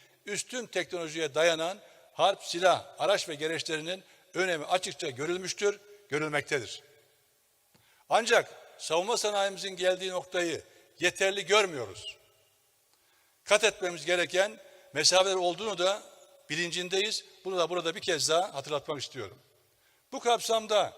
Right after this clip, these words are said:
kritik alt sistemlerde yenileşmenin de hız kazanması gerekmektedir. Kendinden emin ve ayakları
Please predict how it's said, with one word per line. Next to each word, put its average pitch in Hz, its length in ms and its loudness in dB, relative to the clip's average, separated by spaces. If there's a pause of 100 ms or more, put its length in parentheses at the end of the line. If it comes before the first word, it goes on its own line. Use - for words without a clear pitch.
(460)
kritik 180 400 -6
alt 226 180 2
sistemlerde 180 880 2 (640)
yenileşmenin 196 720 -2
de 160 260 2 (340)
hız 254 180 2
kazanması 180 680 2 (120)
gerekmektedir. 147 800 -4 (1400)
Kendinden 233 400 2
emin 220 340 0 (280)
ve 180 40 0
ayakları 208 600 4